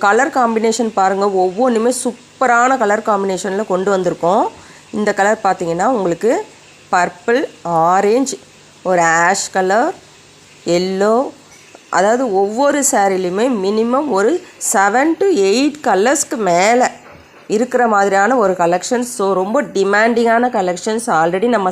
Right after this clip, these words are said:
சாய் டெக்ஸ்ல இந்த கலெக்ஷன்ஸ் நம்ம போட்டிருக்கோம். So சாரியோட ரேட் பார்த்தீங்கன்னா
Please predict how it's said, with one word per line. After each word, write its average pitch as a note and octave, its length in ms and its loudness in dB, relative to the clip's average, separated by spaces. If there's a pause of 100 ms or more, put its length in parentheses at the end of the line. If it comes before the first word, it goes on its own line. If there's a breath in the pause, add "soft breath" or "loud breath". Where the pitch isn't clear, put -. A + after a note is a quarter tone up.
சாய் F3+ 260 0
டெக்ஸ்ல A3+ 320 -2
இந்த G3 160 -2
கலெக்ஷன்ஸ் E3+ 480 -4
நம்ம E3+ 140 -2 (100)
போட்டிருக்கோம். G3+ 640 -2 (500 loud breath)
So D3 60 -4 (160)
சாரியோட B3 760 2
ரேட் A#3 200 0 (100)
பார்த்தீங்கன்னா F#3 380 -2